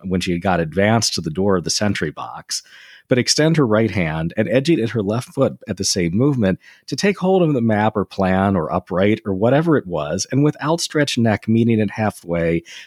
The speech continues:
to advance it towards her, on which my Uncle Toby's passions were sure to catch fire,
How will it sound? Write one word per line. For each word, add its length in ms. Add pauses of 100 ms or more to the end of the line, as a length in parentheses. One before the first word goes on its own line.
to 120
advance 420
it 80
towards 440
her, 200 (300)
on 140
which 180
my 140
Uncle 240
Toby's 460
passions 600
were 100
sure 320
to 80
catch 280
fire, 480